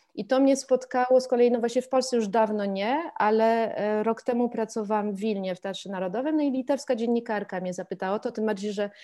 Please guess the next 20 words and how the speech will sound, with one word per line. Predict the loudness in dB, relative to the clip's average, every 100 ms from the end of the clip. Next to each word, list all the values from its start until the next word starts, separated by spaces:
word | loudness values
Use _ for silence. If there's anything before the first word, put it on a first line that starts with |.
| -14 -2
tam | -2
Krystian | 0 -4 -2 -6 -4
Lupa | -4 -4
jest, | -4 -6 -8
e, | -6 -6 -8
też, | -10 -10 -8
e, | -8 -8 -10 -18 _ _ _ -14 -14 -16 -4
bardzo | -2 2 0
obecny. | 2 0 0 -10 -10 -10 -16 _ _ _ -8
E, | -4 -2 -2 -2
i | 0
odmówiłam. | 2 4 4 2 0 -2 -8
Po |
prostu | -6 -6 -6
przeprosiłam | -4 -2 0 0 0 0
grzecznie | 2 0 2 -2
i |
powiedziałam, | 0 -2 2 2 2
że, | 0 -2
że | -2 -6